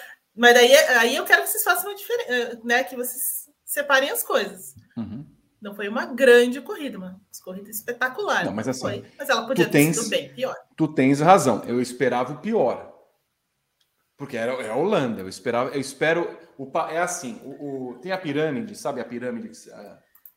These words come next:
Speaker 2: é tipo a pirâmide que um tão, uns tão fe-, fazendo aí com, eu não vou falar mais. É, é, Mônaco e Holanda,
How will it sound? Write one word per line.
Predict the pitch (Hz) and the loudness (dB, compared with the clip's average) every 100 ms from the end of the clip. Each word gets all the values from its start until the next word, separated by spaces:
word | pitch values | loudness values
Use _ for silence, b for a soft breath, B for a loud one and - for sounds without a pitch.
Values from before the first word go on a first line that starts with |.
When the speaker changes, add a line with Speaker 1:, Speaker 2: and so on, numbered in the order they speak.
| _ _ _ | _ _ _
Speaker 2:
é | |
tipo | 113 - 123 | _ -20 -14
a | |
pirâmide | 143 139 143 123 | -8 -8 -8 -10
que | 127 110 110 - _ - | -12 -14 -16 -20 _ -20
um | 127 131 | -18 -16
tão, | - 131 | -18 -14
uns | 143 - | -14 -12
tão | 127 | -12
fe-, | 117 123 117 | -12 -12 -10
fazendo | 117 117 110 | -10 -8 -8
aí | 113 110 110 | -8 -10 -12
com, | 104 | -20
eu | 92 _ | -20 _
não | 135 | -20
vou | 127 | -16
falar | - - - | -16 -16 -18
mais. | _ 87 _ _ _ _ _ _ _ _ _ _ _ _ - | _ _ _ _ _ _ _ _ _ _ _ _ _ _ -8
É, | 147 151 151 147 147 139 131 131 143 | -8 -6 0 2 4 4 2 -2 -2
é, | |
Mônaco | 160 220 240 - 175 165 | 2 4 4 0 -4 -4
e | |
Holanda, | 151 147 175 147 113 104 - | -2 0 0 -2 -6 -8 -12